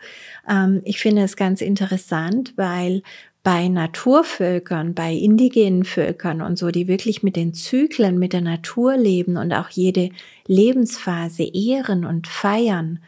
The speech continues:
da gibt es Wechseljahrsbeschwerden überhaupt nicht. Die kennen sowas gar nicht. Und, ähm, da wird die Frau, wenn sie in die Menopause kommt, auch wirklich gefeiert.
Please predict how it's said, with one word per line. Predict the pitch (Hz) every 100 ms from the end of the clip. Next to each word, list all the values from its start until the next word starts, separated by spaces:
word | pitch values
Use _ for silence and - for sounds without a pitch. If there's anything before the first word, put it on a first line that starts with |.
| - - - _
da | 180
gibt | - 247 -
es | 311 - 180
Wechseljahrsbeschwerden | 160 - 175 160 165 - 165 - 160 165
überhaupt | 165 175 165 151 -
nicht. | 165 -
Die | 165
kennen | - - 285 339 208
sowas | 175 143 156 - -
gar | - 160 160
nicht. | 165 165 - _ - - - - - _
Und, | 180 175 165 165 165 165
ähm, | 170 160 160 156 165 165 - - _ _ _ _ _ _ _ _ _ _ _ -
da | 185 180
wird | 180 233 320 - -
die | 202
Frau, | - 190 175 165 175 208 262 220
wenn | 196 190
sie | 196 190 180
in | 196
die | 180 170
Menopause | 165 175 233 226 - 214 214 220
kommt, | 220 - 220 240 -
auch | -
wirklich | 175 175 214 202 -
gefeiert. | 220 - 240 233 180 175 -